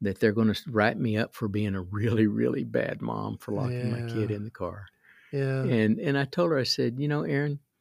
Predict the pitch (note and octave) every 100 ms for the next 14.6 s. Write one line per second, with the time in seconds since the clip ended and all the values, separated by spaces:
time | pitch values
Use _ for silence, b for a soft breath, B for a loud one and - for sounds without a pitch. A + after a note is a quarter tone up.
0 | - - B2 F3+ E3+ D#3 C3 A2+ - A2+
1 | A2 F#2 F2 - G2+ _ _ - D3 G#2+
2 | G#2 G2+ - A2 G2 A2+ A2 F#2+ - B2
3 | D3+ E3 A2 - A2+ G2+ G#2 F#2 F#2+ A2+
4 | A#2 A#2+ A2+ B2 A#2+ A#2 B2+ A#2+ - D3+
5 | - E3 - D#3+ - B2+ G#2+ G2 E2+ A2+
6 | D#3 E3+ G2 F2+ G2+ G#2 F#2 E2+ - -
7 | F3+ A3 F2+ E2 - - _ _ _ _
8 | _ _ _ - A#2 G#2+ B2 G#3+ A#3 -
9 | C3 A2 B2 C3 G2+ F2 G2+ G2 G#2 F2+
10 | D#2+ - - F#3 - B2 A2 G2+ F2+ F#2+
11 | F#2 F2+ E2+ E2 G#2 G2+ E2 - F#2 D#2+
12 | - _ _ _ _ _ - G#2+ G2+ A#2
13 | E3 C#3+ D3+ C#3+ B2+ G#2+ A2 C3+ - A2
14 | A#2+ A#2+ G2 F2 F#2 F#2+